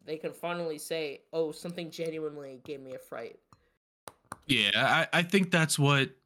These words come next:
Speaker 2: honestly, that is what games are missing nowadays, and not just horror, just games in general, is the atmosphere. The atmosphere will make or break a game,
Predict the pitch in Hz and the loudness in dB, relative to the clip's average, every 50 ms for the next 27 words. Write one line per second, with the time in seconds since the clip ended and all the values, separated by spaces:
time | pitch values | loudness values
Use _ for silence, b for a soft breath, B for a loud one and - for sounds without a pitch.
0 | _ - - 127 143 156 156 165 - - 175 143 143 135 131 139 127 131 135 127 | _ 0 2 4 6 6 6 6 6 6 6 8 8 6 6 4 4 4 2 2
1 | - 131 123 120 120 113 117 123 117 110 110 110 110 - 123 120 120 123 123 123 | 4 2 4 4 4 2 2 2 4 4 4 4 4 4 4 4 4 4 4 4
2 | 127 127 127 131 135 131 127 147 151 147 147 175 170 170 190 208 - - - 165 | 4 4 4 4 4 6 6 4 4 4 4 6 6 6 6 4 4 4 4 4
3 | 160 - - - 117 127 131 143 143 135 123 123 113 - - - 123 123 127 123 | 4 4 4 4 4 6 6 6 6 4 2 0 0 -2 2 2 4 4 4 2
4 | 113 107 107 107 113 117 120 131 139 151 151 - - 120 113 - 113 110 101 98 | 2 0 0 2 4 4 6 6 6 6 6 6 4 2 0 0 -2 -2 -2 -2
5 | 98 - 107 - - - 92 87 87 - - _ - 113 - - 110 143 147 - | -2 -2 -4 -4 -4 -2 -4 -4 -2 -4 -8 _ 0 0 2 2 2 2 2 2
6 | - 175 170 - - - 165 165 160 147 120 120 117 113 120 127 143 143 147 147 | 2 2 2 2 2 2 4 6 6 6 6 6 6 6 6 6 4 4 2 2
7 | 123 113 123 131 131 - 127 113 107 110 113 120 127 147 180 180 175 | 4 4 4 4 4 2 0 2 2 2 2 4 4 4 4 2 0